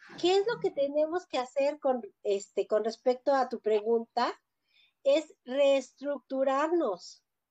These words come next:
o sea, volvernos a reestructurar,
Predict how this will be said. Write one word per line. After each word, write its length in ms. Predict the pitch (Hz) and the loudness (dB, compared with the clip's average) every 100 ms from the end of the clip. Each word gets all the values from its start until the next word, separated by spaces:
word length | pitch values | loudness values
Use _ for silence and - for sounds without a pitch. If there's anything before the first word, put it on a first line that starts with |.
| _ _ - | _ _ -10
o 100 | 220 | -2
sea, 220 | 277 262 | 0 2
volvernos 760 | 247 254 240 285 285 302 359 - - | 2 0 2 2 2 2 -2 -4 -4
a 200 | 254 247 | -2 0
reestructurar, 1400 | 240 240 226 - - 226 233 - 220 220 247 262 311 311 | 0 -2 -4 -8 -10 -4 -4 -4 -2 0 0 0 0 -4